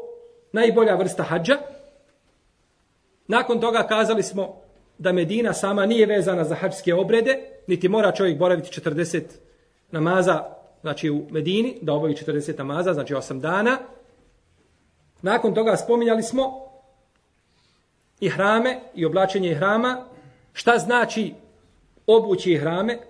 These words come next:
Znači, nijeti tih i ulaziti, znači, u hadžske obrede. Govorili smo šta to treba učiniti čovjek prije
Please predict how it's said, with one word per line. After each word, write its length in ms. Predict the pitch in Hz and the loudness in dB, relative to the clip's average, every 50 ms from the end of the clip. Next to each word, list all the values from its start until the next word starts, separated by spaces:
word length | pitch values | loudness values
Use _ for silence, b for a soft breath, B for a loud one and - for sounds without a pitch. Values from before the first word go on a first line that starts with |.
| - - - | -20 -16 -6
Znači, 360 | 135 185 196 196 - 170 156 | -2 -2 -2 0 0 0 2
nijeti 500 | 165 196 226 247 247 233 247 240 226 226 | 2 4 4 4 4 4 2 -2 -4 -2
tih 340 | 262 269 269 262 - - - - | 0 2 2 2 0 -4 -8 -6
i 120 | 208 185 196 | -2 0 2
ulaziti, 440 | 220 240 233 180 165 185 - 170 | 4 4 4 4 2 -2 -4 -4
znači, 440 | 151 170 196 180 - - 180 156 - - | -2 -2 -2 -4 -4 -4 -6 -6 -6 -4
u 220 | 240 226 180 - - - - - _ _ _ _ _ _ _ _ | -2 -2 -2 -2 -4 -8 -20 -20 _ _ _ _ _ _ _ _
hadžske 420 | - 190 190 - - - - 185 180 | -2 -2 -2 -2 -2 0 2 4 6
obrede. 420 | 214 220 220 247 247 233 262 254 254 - - - - - b b b b b b | 6 6 4 4 2 2 2 -2 -4 -6 -14 -18 -20 -20 b b b b b b
Govorili 560 | 170 165 196 190 220 240 254 262 254 254 247 | 0 2 4 6 6 6 6 4 -2 -6 -8
smo 420 | - - 262 269 262 269 - - - - - _ _ _ _ _ _ _ _ _ _ _ _ _ _ | -6 -2 -2 -2 -2 -2 -6 -12 -20 -20 -20 _ _ _ _ _ _ _ _ _ _ _ _ _ _
šta 180 | - - 240 | 0 2 2
to 120 | 233 233 220 | 2 2 2
treba 240 | 226 226 226 220 202 | 2 2 4 4 4
učiniti 420 | 185 - 247 254 247 - 196 - | 2 2 0 -4 -4 -4 -4 0
čovjek 260 | - 233 220 202 - - - - - - | 2 2 2 2 2 -2 -6 -12 -8 -4
prije 420 | 233 247 240 226 220 214 - - | -2 2 4 4 4 4 2 -2